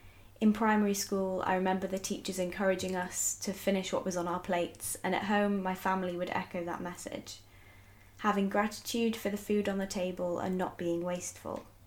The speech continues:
So I always knew that this was something of importance, but I don't think I fully understood why.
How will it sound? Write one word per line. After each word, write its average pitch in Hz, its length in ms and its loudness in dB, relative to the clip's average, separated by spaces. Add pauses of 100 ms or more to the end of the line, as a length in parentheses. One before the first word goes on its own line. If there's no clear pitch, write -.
(640)
So 233 180 0
I 240 120 8
always 294 280 8
knew 226 200 8
that - 180 0
this 208 220 -2
was 190 80 -2
something 196 320 -2
of 185 100 -4
importance, 180 840 -2
but 202 140 2
I 202 140 4
don't 247 380 0
think 220 220 0
I 196 60 0
fully 196 340 0
understood 180 520 -4
why. 202 380 -6